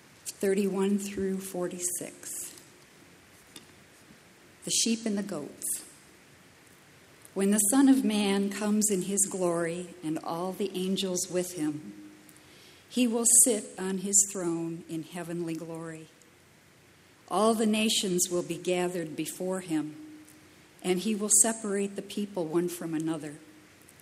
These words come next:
as a shepherd separates the sheep from the goats.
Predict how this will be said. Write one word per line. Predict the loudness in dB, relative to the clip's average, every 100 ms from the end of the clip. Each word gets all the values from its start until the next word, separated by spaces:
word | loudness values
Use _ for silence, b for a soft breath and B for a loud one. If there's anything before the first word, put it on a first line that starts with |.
| -20 -20 B B B B 2
as | 6 6
a |
shepherd | 6 2 0 -2 2 2
separates | 2 -2 -4 -4 -2 -4
the | -2
sheep | -4 -4 -6 -8
from | -6 -4
the | -4
goats. | -6 -8 -8 -10 -10